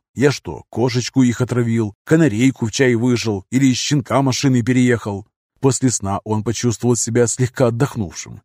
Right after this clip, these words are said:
и к нему снова вернулось желание жить. Точнее, исчезло желание ничего не делать и ждать развязки,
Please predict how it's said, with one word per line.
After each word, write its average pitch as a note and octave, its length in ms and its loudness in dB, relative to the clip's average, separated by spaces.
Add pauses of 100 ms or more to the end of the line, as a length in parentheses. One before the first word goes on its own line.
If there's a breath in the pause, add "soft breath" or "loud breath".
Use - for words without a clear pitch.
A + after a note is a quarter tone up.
и B2 80 -2
к - 80 -10
нему B2 200 2
снова D3 280 2
вернулось A#2 460 2
желание B2 420 0
жить. F#2 340 -10 (220)
Точнее, A#2+ 480 -2
исчезло A2+ 580 0
желание B2 460 2
ничего B2+ 400 0
не A#2+ 120 0
делать C3 400 0
и C3+ 80 -2
ждать B2 300 0
развязки, G2 680 -6